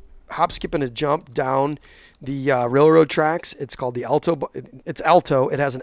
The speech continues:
elementary school. There's a park. There's a post office. They have an American Legion Hall. They have a library. Uh, there's, like, an auto shop. And they, there used to be a grain feed elevator there where my dad used to take me,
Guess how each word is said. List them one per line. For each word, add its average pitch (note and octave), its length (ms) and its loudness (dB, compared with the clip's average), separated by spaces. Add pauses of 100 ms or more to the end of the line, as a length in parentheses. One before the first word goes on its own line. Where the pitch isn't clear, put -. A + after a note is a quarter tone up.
elementary G#3 400 -4
school. C3+ 400 -10 (220)
There's D3 120 -4
a D3 60 -8
park. C#3+ 320 -4
There's D3+ 180 -4
a - 40 -10
post - 380 -2
office. B2+ 460 -6 (280)
They C#3+ 80 -2
have D3 100 0
an C#3+ 80 -2
American D#3+ 420 -4
Legion D3 240 -4
Hall. B2 200 -6
They C3+ 80 -4
have B2+ 80 -4
a B2+ 40 -2
library. B2 800 -6 (400)
Uh, B2+ 240 0
there's, C3+ 220 0
like, B2+ 100 -4
an C#3+ 60 -2
auto D#3 260 4
shop. D3 560 4 (440)
And C3+ 300 -2
they, C#3 80 -2
there D3 160 2
used G3+ 220 -2
to E3+ 40 -6
be D3+ 100 4
a C3+ 40 0
grain D3 300 0
feed D#3+ 260 -4
elevator E3+ 400 2
there E3+ 220 -2
where C#3+ 120 -4
my A#2+ 120 -6
dad C3+ 240 -4
used C3+ 140 -8
to C3+ 60 -14
take D3 220 -2
me, C#3+ 240 -6